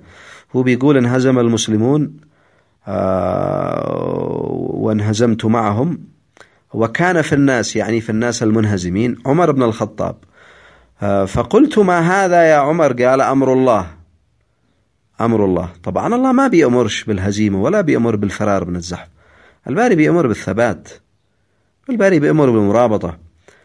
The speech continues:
فمن خلال المواقف أيها الإخوة الله سبحانه وتعالى ونبي محمد صلوات الله عليه وعلى آله،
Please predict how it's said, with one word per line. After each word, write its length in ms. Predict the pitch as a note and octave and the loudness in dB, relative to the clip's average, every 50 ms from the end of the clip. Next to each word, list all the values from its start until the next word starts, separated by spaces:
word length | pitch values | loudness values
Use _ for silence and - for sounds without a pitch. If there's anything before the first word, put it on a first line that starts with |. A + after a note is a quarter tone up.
| _ _ _ _ _ _ _ _ _ | _ _ _ _ _ _ _ _ _
فمن 560 | - - A2+ A2+ A#2 A2+ A2 - A2 A#2 A#2 | -8 -2 0 2 2 2 2 0 -2 -2 -2
خلال 360 | A2+ - C#3 D#3+ A3 C4+ C#4+ | -2 0 0 2 2 4 4
المواقف 600 | B3 G#3 F#3+ F3+ E3+ F3 G3 G3+ F3 F3 D#3+ - | 4 4 4 4 4 4 2 2 0 -2 -2 -2
أيها 300 | D3 D3+ D3 C#3 C#3 C3 | 0 0 2 2 2 0
الإخوة 500 | B2+ A#2+ A2 - - G#2 G2+ G2 F#2+ F#2+ - _ _ _ - - - _ _ _ - G2+ | 0 -2 -2 -2 -2 -2 0 -2 -2 -6 -14 _ _ _ -20 -20 -20 _ _ _ -4 -2
الله 280 | G#2 A#2 D3 F#3+ A#3+ | 0 2 2 2 2
سبحانه 580 | G3 - A3 - - - E3+ E3 E3 D#3+ D3 C#3+ | 0 -2 -4 -4 -4 -2 0 0 2 2 2 2
وتعالى 560 | C3+ C3 B2+ C3 B2 A#2 A#2 A#2 A#2 A2+ A2 | 2 2 0 0 -2 0 2 2 2 2 2
ونبي 540 | G#2+ A2 A2 A2 A#2+ C3+ F3 G#3 G#3+ F#3+ C3+ | 2 2 2 2 0 0 2 2 2 2 2
محمد 420 | A#2+ A2 - - - C#3+ C3 A#2+ | 0 0 0 0 0 2 0 0
صلوات 500 | - - B2+ A#2 A2 A2 G#2+ G#2+ G#2+ - | -2 -2 0 0 2 2 2 2 0 -2
الله 160 | A2 G#2+ G#2 | -2 0 0
عليه 240 | G2+ G2 F#2+ G2+ G2+ | 0 0 0 0 0
وعلى 460 | F#2+ F2 F2 F#2 F#2 F#2+ F#2+ F#2+ G2 | 0 0 -2 -4 -4 -2 -2 -2 -2
آله، 180 | A2 C#3+ D#3+ | -2 -2 -2